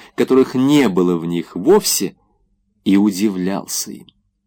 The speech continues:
Но и в этом его личная мощь. Ему вообще нечасто нужно было прибегать к таким фикциям.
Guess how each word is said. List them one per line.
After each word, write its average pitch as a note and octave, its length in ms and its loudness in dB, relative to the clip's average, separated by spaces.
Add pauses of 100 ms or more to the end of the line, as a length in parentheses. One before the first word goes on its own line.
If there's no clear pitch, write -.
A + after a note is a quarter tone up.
(680)
Но F#2 180 2
и G#2 200 8
в F2+ 200 -2
этом C3 480 0
его F#2+ 320 -4
личная F2 640 -6
мощь. D#2+ 440 -12 (680)
Ему A#2 240 2
вообще D3 500 2
нечасто D#3+ 760 -2
нужно G#2 340 -2
было F#2 160 2
прибегать F2+ 600 -2
к - 60 -18
таким G2 360 -2
фикциям. - 680 -8